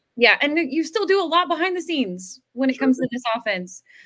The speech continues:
Speaker 1: Um, just because <laughs> you're not calling them and it, it's coming from your head coach. So I think that could be a huge thing. For me personally, I do think it's more of the Tennessee Titans job. So we'll see what that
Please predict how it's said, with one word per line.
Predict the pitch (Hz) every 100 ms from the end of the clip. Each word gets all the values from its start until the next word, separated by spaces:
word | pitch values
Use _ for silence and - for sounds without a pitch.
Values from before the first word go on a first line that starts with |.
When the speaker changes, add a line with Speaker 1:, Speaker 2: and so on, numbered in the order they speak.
| - _
Speaker 1:
Um, | 240 226 220
just | 254 269
because | 269 311 254
<laughs> |
you're | 403
not | 285 254
calling | 262 247 262 254
them | 220 208
and | 202
it, | 190
it's | 208 196
coming | 233 214
from | 214 202
your |
head | 208 190
coach. | 196 180 -
So | 240 214 - - - -
I | 247
think | 277 262
that | 190 -
could | 254
be | 233 220
a |
huge | 233 220 -
thing. | 214 -
For | - 247
me | 226 220
personally, | 233 202 202 220
I | -
do | 190 185 180 180
think | 196 196 190
it's | 185
more | 190 175 180 175
of | 180 170
the |
Tennessee | - 180 175 185
Titans | 185 160 196 185
job. | 190 185 190 185
So | - 175
we'll | 170 175
see | - 180
what | 175 175
that | 170